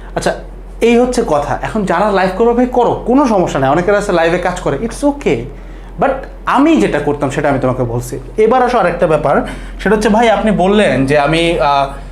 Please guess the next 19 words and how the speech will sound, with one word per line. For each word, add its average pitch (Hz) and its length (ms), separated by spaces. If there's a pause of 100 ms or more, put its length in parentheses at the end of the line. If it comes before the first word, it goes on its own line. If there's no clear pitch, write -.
(200)
শুধুমাত্র 226 580
ক্লাসের 175 320
সময় 208 320
ফোন 180 380
দেখবো 147 480 (320)
অথবা 156 560 (720)
এই 196 140
আর 156 140
কি, 165 60
এছাড়া 175 240
দেখবো 156 300
না। 110 160 (400)
আহ, - 160 (120)
তো 214 120
আমি 202 260
ভাই 214 200
নোটটা 214 400
কেমনে 139 280
করবো? 117 360